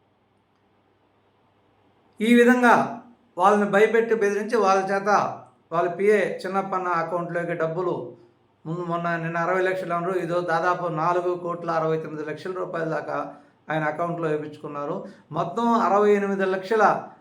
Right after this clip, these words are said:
లీటర్ల నెయ్యిని రెండు వందల యాభై నాలుగు కోట్లకు పైగా డబ్బులు దీనికి టీటీ దేవస్థానం చెల్లించింది. అసలు ఎంత ఘోరమైన విషయం అంటే,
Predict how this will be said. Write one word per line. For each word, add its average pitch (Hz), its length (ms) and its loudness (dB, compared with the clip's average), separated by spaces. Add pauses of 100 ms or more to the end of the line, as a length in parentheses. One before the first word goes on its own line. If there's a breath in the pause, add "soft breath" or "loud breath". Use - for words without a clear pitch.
(140)
లీటర్ల 185 440 0
నెయ్యిని 190 460 -2
రెండు 196 280 0
వందల 208 180 2
యాభై 185 480 4
నాలుగు 175 320 -4
కోట్లకు 208 400 2
పైగా 175 640 -2 (520)
డబ్బులు 165 360 -2
దీనికి 175 260 -4
టీటీ 185 340 -2
దేవస్థానం 165 640 -6
చెల్లించింది. 135 500 -8 (2000)
అసలు 240 160 -2
ఎంత 202 420 2
ఘోరమైన 254 440 4
విషయం 233 360 2
అంటే, 170 600 -4